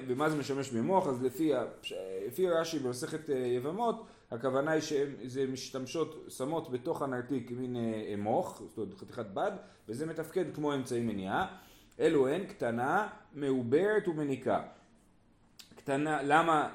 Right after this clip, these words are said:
זאת אומרת, שלוש נשים, או שמותר להשתמש במוח, או שהן ח-, לא חייבות, אבל כדאי להן להשתמש במוח, כן? אז שלוש נשים משתמשות במוח. אלו הן,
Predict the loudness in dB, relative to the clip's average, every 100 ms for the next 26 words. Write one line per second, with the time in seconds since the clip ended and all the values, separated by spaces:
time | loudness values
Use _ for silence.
0 | -10 2 4 4 0 -2 4 4 4 0
1 | 0 0 -2 -2 2 2 2 2 4 6
2 | 6 4 -2 -2 -2 0 0 0 -2 -4
3 | -2 -4 -4 -12 -20 -20 -20 -16 -16 -16
4 | -20 -14 -12 -6 -4 0 2 2 -2 -6
5 | -4 2 4 6 4 2 -2 -4 -6 -4
6 | -4 -4 -6 -4 -4 -4 -12 -20 -20 _
7 | -2 2 4 4 2 -2 -2 -4 -2 0
8 | 2 0 -2 0 4 4